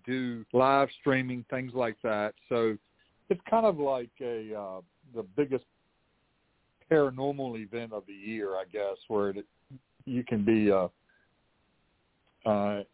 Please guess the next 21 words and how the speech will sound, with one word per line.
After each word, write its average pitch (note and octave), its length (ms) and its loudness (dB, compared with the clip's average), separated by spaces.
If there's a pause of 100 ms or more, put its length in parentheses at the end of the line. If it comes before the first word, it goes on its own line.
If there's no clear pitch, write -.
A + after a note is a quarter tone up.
(640)
y-, B2 180 -6
you B2+ 120 2
know, G#2+ 300 8
in G#2 120 4
a G2+ 100 2
very A#2 340 4
remote A2 500 0
area A2+ 540 0
and G2+ 120 -12 (180)
still A2+ 220 0
be G#2 160 -4
able G#2 180 0 (220)
to, G2 460 -6 (720)
um, G#2 320 -8 (300)
you B2 160 4
know, G2 300 4 (460)
I A2+ 80 4
guess G#2+ 220 0 (120)
be A2 320 -4 (320)
a-, A2+ 120 0 (340)
attached B2 500 2